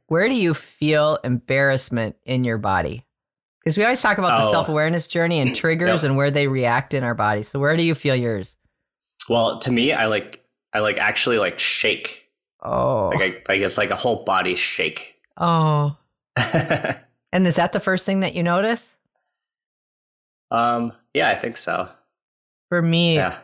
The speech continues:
Speaker 1: I get, like, a, actually, do you know what? I've even been so embarrassed that <laughs> I'm sounding like a crazy person again, still. Um,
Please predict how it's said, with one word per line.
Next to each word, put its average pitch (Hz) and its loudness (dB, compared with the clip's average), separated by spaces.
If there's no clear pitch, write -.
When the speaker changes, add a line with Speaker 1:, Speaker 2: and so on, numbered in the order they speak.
Speaker 1:
I 147 2
get, 147 0
like, 131 0
a, 117 -4
actually, 180 0
do 180 -6
you 175 2
know 208 2
what? 143 -2
I've 170 0
even 170 -2
been 135 0
so 139 -2
embarrassed 143 -2
that - -2
<laughs> - -
I'm 139 -2
sounding 127 0
like 123 -2
a 110 -6
crazy 113 -2
person 104 -2
again, 117 0
still. 110 -2
Um, 156 2